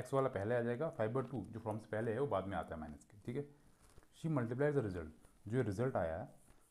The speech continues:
इसको multiply करना है एट से। ठीक है, the result now obtained is, जो रिजल्ट मिलेगा हमें, यानी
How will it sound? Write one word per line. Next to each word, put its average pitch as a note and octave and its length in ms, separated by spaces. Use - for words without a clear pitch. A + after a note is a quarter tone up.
इसको A#2 220
multiply G#2+ 360
करना G2 360
है B2 160
एट F#2+ 120
से। - 200
ठीक A#2 140
है, C3+ 120
the G#2 180
result C3+ 260
now C#3 120
obtained F#2 420
is, - 160
जो G#2 80
रिजल्ट A2 300
मिलेगा G2 300
हमें, C#2+ 180
यानी F#2+ 160